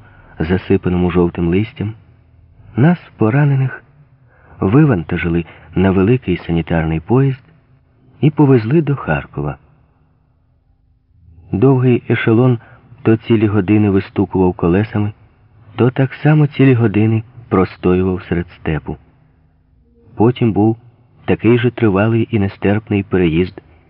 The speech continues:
від Харкова до Ростова, а звідти до Сталінграда. Осінь і зима, безконечно довгий час,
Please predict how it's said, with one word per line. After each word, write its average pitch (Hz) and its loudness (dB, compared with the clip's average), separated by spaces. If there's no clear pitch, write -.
від 87 0
Харкова 95 -2
до 92 -4
Ростова, 82 -4
а 87 -2
звідти 98 -2
до 107 -2
Сталінграда. 80 -6
Осінь 113 -2
і 104 -2
зима, 90 -2
безконечно 95 -2
довгий 92 0
час, - -4